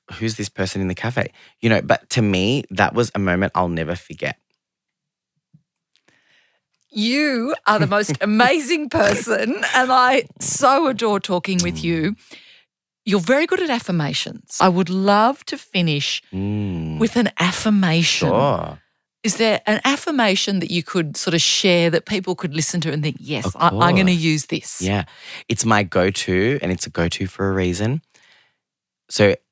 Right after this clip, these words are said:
Speaker 1: listeners, if you've never done this before, I would love you to shut your eyes 'cause I really want you to, like, feel it, like, in your soul. And then you're gonna repeat after me. "I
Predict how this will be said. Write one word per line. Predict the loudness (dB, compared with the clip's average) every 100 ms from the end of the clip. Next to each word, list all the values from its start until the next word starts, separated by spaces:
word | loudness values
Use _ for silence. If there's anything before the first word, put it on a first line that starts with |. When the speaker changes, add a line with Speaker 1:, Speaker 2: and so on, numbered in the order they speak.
| _
Speaker 1:
listeners, | -2 0 2 0 0
if | -2 -4
you've | 0
never | 2 2
done | 0 -2
this | -4
before, | -8 -12 -8 -4 -2
I |
would | -2 0
love | 0 0
you | -2
to | -2
shut | -2 0 -2 0
your | 0 2
eyes | 0 0 0 -2 -4
'cause | -2 -2
I |
really | 0 0
want | 0 -2
you | -2
to, |
like, | -2 -4 -8
feel | _ -6 -4 -4
it, | -8 -8
like, | -10 -6
in | -6
your | -4
soul. | -4 -4 -2 2 2 2 -4 -14 -18 -18 _
And | 0 2
then | 2
you're | 2
gonna | 0
repeat | -2 -4 -4
after | -6 -8 -12
me. | -14 -16 _ _ _ _ _ _ _ _ _ _ _ -20 -20 -4
"I | 0